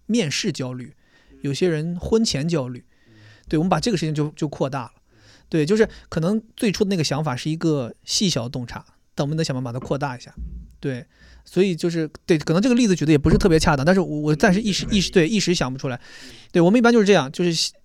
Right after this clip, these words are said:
想好一个观-，一个洞察，因为一件事情缘起，我们会想，然后就想它适不适合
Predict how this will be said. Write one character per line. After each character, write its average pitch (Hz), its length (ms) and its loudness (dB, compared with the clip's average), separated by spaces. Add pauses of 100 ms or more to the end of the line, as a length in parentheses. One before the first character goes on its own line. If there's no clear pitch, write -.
想 165 220 -2
好 170 120 0
一 143 80 -2
个 170 120 0 (200)
观-， 180 320 4
一 165 160 -2
个 175 240 2
洞 175 300 2
察， 123 280 -6 (520)
因 190 160 2
为 170 100 2
一 - 20 0
件 180 140 0
事 175 100 -4
情 160 80 -2
缘 139 220 -2
起， - 300 -8
我 139 60 -10
们 131 120 -8
会 156 100 -2
想， 139 220 -8 (340)
然 147 140 0
后 175 60 2
就 180 100 2
想 143 180 -2
它 151 60 -2
适 170 140 -2
不 160 80 -2
适 - 120 -2
合 147 140 -2